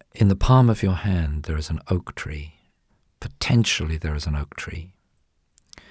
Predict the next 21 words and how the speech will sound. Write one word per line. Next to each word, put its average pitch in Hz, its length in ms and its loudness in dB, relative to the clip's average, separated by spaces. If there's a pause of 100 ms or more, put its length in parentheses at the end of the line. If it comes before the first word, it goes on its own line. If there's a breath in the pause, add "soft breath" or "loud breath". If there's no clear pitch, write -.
(600 loud breath)
Nothing 135 560 6
will 117 140 6
be 101 260 2
added 90 580 -2 (640)
to 92 220 2
that 95 420 2 (460)
seed, 76 640 2 (140)
to - 100 -8
that 82 240 0
acorn, 80 520 0
to - 120 -8
make 78 220 0
it - 100 -4
an 76 100 -2
oak 82 220 -4
tree. 80 360 -10 (640)
Potentially 104 680 0
the 95 100 -4
tree 87 360 -2
is 80 160 -8
there 80 480 -4